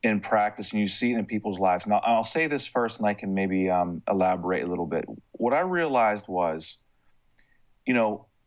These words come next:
people, what they care about most, and I won't say that this is the only thing that they care about, but what they care about most in healthcare is improving or getting better, right?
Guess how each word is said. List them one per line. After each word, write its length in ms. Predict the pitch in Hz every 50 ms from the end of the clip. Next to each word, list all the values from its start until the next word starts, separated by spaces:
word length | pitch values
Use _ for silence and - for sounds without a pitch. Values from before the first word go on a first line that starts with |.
| _ _ _ _ -
people, 720 | - 170 202 202 - 185 175 170 165 160 156 151 151 143 _ _ _ _ _ _ _ _ _ _ _ _ _ _ _ _ _ _ _ _ _ - _ _ _ _ - -
what 200 | - 135 123 117
they 140 | - 120 110
care 280 | - - 165 185 202 202
about 300 | 175 156 160 151 123 135
most, 380 | 131 131 127 120 101 95 - -
and 100 | - 101
I 60 | 104
won't 400 | 107 107 123 143 175 175 - -
say 240 | - - 156 143 127
that 100 | 113 98
this 160 | 117 113 123
is 120 | 117 101
the 200 | 92 101 101 101 -
only 380 | 117 120 127 131 135 135 135
thing 220 | 131 - 143 139 139
that 80 | 131
they 100 | 143 139
care 220 | 135 - 151 139 139
about, 320 | 131 135 135 131 123 -
but 60 | 110
what 200 | 104 107 107 104
they 100 | 104 101
care 220 | 95 - - 165 180
about 300 | 180 160 170 156 - 117
most 560 | 120 117 120 123 117 110 101 92 - - 107
in 80 | 98
healthcare 640 | 95 101 101 107 98 - - 95 90 87 85 78 - _ _ _ _ _ _ - _ _ _ -
is 520 | 110 104 104 101 101 98 95 92 - - - _ _ _ _ _ _ _ _ _ _ _ _ _ - _ _ _ _ _ _ _ _ _ - -
improving 720 | 120 113 107 - - - 127 117 113 104 92 90 87 90 - -
or 200 | 117 104 101 95
getting 460 | 92 104 110 107 107 104 104 107 - - _ _ _ _ _ _ -
better, 480 | 110 95 104 104 92 82 71 65 - - -
right? 340 | 95 101 101 98 101 -